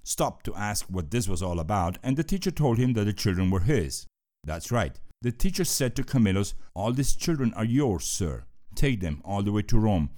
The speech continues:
and do as you wish with them, and may your god Jupiter protect you, sir." "What do you mean they're mine?" I can imagine Camillus asking.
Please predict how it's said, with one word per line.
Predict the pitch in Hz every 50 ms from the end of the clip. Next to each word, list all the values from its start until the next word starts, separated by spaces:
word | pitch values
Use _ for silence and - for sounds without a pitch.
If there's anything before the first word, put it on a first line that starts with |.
| - - - -
and | - 95 98 92
do | 95 117 117
as | 117 101 101
you | 123 113
wish | 110 123 131 117 - -
with | - 87 73
them, | 71 76 71 65 64 64 - - - _ -
and | 92 92 92
may | 95 98
your | 95 90 92 98 107 120 139
god | 131 113 135 139 135 135 120
Jupiter | 104 120 127 117 95 117 104 101 95
protect | 80 - - - - - - - - - -
you, | 82 76
sir." | - - 82 73 65 64 - - - _ _ _ _ _ -
"What | - 160 147
do | 160
you | 175 170 165
mean | 160 165 170 180 165 139 113 104
they're | 104 98 87
mine?" | 90 95 107 120 120 107 90 78 76 80 - -
I | 85 82
can | - - 95 85
imagine | 80 80 80 82 87 82 76 80 73 73
Camillus | - - 78 78 78 73 71 - - -
asking. | 78 82 85 82 - - - 64 64 -